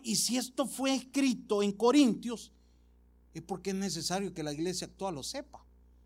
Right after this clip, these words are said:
Estos problemas vienen no de hoy, vienen de atrás. Los adulterios, las fornicaciones, los problemas, todo lo que quiera, esto viene de atrás. Entonces Pablo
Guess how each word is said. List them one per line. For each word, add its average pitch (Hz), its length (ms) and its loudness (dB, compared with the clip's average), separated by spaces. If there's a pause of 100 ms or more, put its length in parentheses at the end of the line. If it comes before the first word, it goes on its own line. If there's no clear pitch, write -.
(320)
Estos 175 280 -2
problemas 196 420 0
vienen 190 380 0
no 202 120 0
de 180 60 0
hoy, 220 220 0
vienen 185 420 -2
de 151 100 -4
atrás. 220 520 -8 (580)
Los 165 360 -4
adulterios, 160 760 -4
las 175 240 2
fornicaciones, 170 1000 -6
los 180 220 0 (120)
problemas, 170 440 -8
todo 294 260 6
lo 202 100 2
que 160 120 -10
quiera, 254 200 -2 (280)
esto 180 180 0
viene 233 320 2
de 151 80 -2
atrás. 247 540 -4 (480)
Entonces 226 420 0 (160)
Pablo 226 560 6